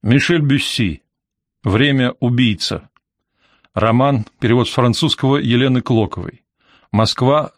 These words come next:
Фантом Пресс, две тысячи восемнадцатый год. Категория шестнадцать плюс». Аннотация.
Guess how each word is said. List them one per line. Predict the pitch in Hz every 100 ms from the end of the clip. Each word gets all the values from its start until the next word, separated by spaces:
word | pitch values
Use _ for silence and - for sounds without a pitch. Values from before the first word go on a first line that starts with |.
| _
Фантом | - 127 113 127 110
Пресс, | 123 143 - - _ _ _ _ -
две | 85 135
тысячи | 143 151 - 131
восемнадцатый | - 127 123 110 - 113
год. | 92 85 - _ _ -
Категория | 110 120 131 151 143 131
шестнадцать | - 120 131 120 - 90
плюс». | 98 85 - - _ _ _ _ _ _ _ _ _ _ _ _ _ _
Аннотация. | 117 139 127 120 92 - -